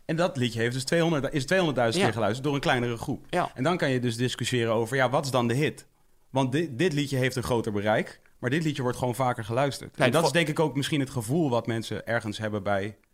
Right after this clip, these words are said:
Speaker 2: Mhm.
Speaker 1: nu de knallers op Spotify.
Speaker 2: Ja.
Speaker 1: Zo van, ja, het lijkt zo,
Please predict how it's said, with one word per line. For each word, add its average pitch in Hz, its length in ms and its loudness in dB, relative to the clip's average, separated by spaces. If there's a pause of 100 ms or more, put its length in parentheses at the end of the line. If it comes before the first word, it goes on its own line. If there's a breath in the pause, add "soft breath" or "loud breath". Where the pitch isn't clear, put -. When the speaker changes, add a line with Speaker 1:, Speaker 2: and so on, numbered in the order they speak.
(120)
Speaker 2:
Mhm. 185 340 -2
Speaker 1:
nu 135 140 2
de 127 80 -2
knallers 127 380 0
op 120 100 -8
Spotify. - 400 -8 (140)
Speaker 2:
Ja. 165 220 -8 (140)
Speaker 1:
Zo - 120 -12
van, 113 120 -6
ja, 127 260 2 (840 soft breath)
het 123 160 0
lijkt 170 260 4
zo, 135 360 0